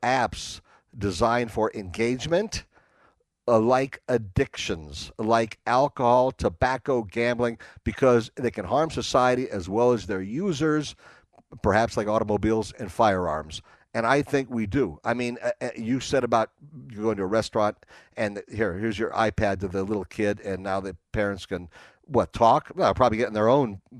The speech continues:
iPhones and doing that stuff. You know what? That put that stuff down and, uh, have family time again. And again, if you want kids to be on this,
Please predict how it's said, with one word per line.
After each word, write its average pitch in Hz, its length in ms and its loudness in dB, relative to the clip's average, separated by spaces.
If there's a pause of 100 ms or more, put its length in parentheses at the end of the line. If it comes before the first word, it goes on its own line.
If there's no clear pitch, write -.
(100)
iPhones 101 600 0
and 95 120 -10
doing 104 220 -4
that 107 180 -2
stuff. 95 280 -2 (280)
You 143 80 -2
know 135 120 4
what? 135 200 4
That 143 180 2 (160)
put 240 220 4
that 123 180 2
stuff - 400 -2
down 104 560 -2 (360)
and, 117 520 0
uh, 107 280 4 (400)
have 135 480 0
family 143 520 -2
time 107 420 -2
again. 104 600 -2 (360)
And 123 520 0
again, 113 480 0
if 98 100 -8
you 110 120 -2
want 151 280 -4
kids 160 300 -2
to - 100 -4
be 147 360 0 (100)
on 123 340 4
this, 104 280 -4